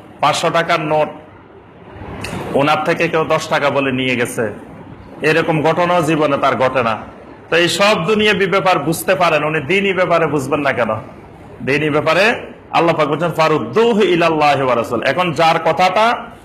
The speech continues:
আল্লাহ এবং রাসূলের কথার সাথে মিলবে, তোমরা সেটার আনুগত্য করো। "ইন কুনতুম তুমিনুনা বিল্লাহি ওয়াল ইয়াউমিল আখির", যদি তোমরা সত্যিকারের আল্লাহ এবং আখিরাতের উপরে ঈমান আনো।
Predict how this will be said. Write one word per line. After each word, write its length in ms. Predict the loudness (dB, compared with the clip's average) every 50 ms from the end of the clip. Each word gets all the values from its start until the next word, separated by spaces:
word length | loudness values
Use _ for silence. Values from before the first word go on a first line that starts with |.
| -20 -10 -2
আল্লাহ 480 | 0 2 2 4 4 4 4 4 4
এবং 260 | 4 4 2 2 2 2
রাসূলের 400 | 2 2 2 2 2 2 2 2
কথার 300 | 0 0 2 2 0 0
সাথে 280 | 0 0 0 0 0
মিলবে, 340 | 0 0 0 0 0 0 0
তোমরা 280 | 0 0 0 0 0 0
সেটার 300 | 0 0 0 2 2 2
আনুগত্য 440 | 2 2 0 0 -2 -2 -2 -2
করো। 320 | -2 0 0 0 0 0 -2 -8 -18 -8 -2
"ইন 240 | -2 0 0 0 0
কুনতুম 400 | 0 0 0 0 0 -2 -2 0
তুমিনুনা 600 | 0 -2 -2 0 0 0 0 2 2 2 2 2
বিল্লাহি 500 | 2 2 0 2 2 2 2 2 2 0
ওয়াল 200 | 0 0 0 0
ইয়াউমিল 320 | 0 0 0 0 0 2
আখির", 360 | 2 2 2 0 -2 -4 -6 -6 -10 -16 -20 -20 -20 -20 -20 -20 -14 -12 -6 -2
যদি 260 | 0 2 2 2 2
তোমরা 540 | 2 2 0 2 2 2 2 2 2 0 -2
সত্যিকারের 840 | -4 -2 -2 -2 -2 -2 -4 -4 -2 0 2 2 2 4 4 4 4 4
আল্লাহ 400 | 2 2 2 2 2 2 2 2
এবং 220 | 2 0 0 2
আখিরাতের 540 | 2 0 0 0 0 0 0 -2 0 -2 -2
উপরে 300 | -2 -2 -2 -2 -2 -2
ঈমান 200 | -2 -2 -2 -2
আনো। 220 | -2 -4 -6 -8